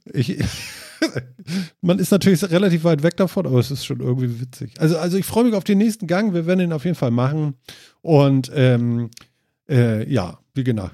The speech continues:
wie gesagt, wir gucken noch mal ein bisschen wegen dem Daumenkino und ansonsten, äh, alles ist gut. Und, äh, ja, vielleicht an euch beide noch mal die Frage, weil das werden sich vielleicht einige fragen.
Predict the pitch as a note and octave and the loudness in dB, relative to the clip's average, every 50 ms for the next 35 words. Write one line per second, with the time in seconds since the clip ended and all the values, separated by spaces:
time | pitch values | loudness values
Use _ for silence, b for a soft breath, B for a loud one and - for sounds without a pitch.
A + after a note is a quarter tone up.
0 | - - C3+ A#2 C3+ C#3 C#3+ B2+ A#2+ G#2+ - - D3 C3 - A3+ A#3 G3+ F3+ F3 | -10 -12 -10 -8 -6 -4 -2 -2 -2 -2 -2 -2 0 0 0 0 2 2 2 2
1 | F3 F3 E3+ E3 D#3+ D3 F3+ D#3+ D3 C#3+ C3 B2+ A#2+ A#2+ A#2 C3 D3 F3+ G3 F#3 | 2 2 2 2 0 0 0 0 0 0 0 0 0 2 2 2 2 2 2 0
2 | - F#3+ E3+ D#3 D3+ D3 C#3 C#3+ C#3 B2 - - A#2+ A2+ B2 C3+ C#3 C3 - - | -2 -4 -2 0 0 -2 -2 -2 -2 -4 -4 -4 -4 -2 0 0 0 0 -2 -2
3 | C3+ C3 B2 B2 B2+ - C#3 A#2 A2+ A2+ - - C#3+ C#3+ B2+ C3 C#3+ - - G3 | 0 2 2 2 2 0 0 0 0 0 -2 -2 -2 -2 0 -2 -4 -4 0 0
4 | G#3 G3+ B B B B B B - E3 D#3+ F3 E3+ - - D#3+ D#3 D#3+ - - | 0 0 B B B B B B -2 0 0 0 -2 -6 -6 -6 -6 -6 -8 -6
5 | F#3 E3 D3+ D3+ - - - _ - - - - - D3 - - F#3 F#3 F3+ F3+ | -4 -2 -2 -2 -6 -12 -10 _ -10 -10 -10 -10 -12 -12 -8 -2 0 2 2 2
6 | F3+ F3 F3+ F#3 F3 D#3+ - E3+ E3+ F#3 A3+ G#3 F#3+ F#3 F3+ E3+ D#3 - F3 F3 | 2 0 2 0 0 2 4 2 4 4 4 4 4 4 4 2 2 2 0 2
7 | E3+ E3+ D#3+ D#3 D3+ D3 C#3+ - E3+ D#3+ D3+ C#3 - D#3 C3+ B2+ B2 - C#3+ C3+ | 2 2 2 2 2 2 2 2 2 2 2 2 0 0 0 0 0 0 0 0
8 | C3 C3 B2 - C3+ C#3 C#3+ D3+ D#3 | 0 0 -4 -2 0 0 0 0 -2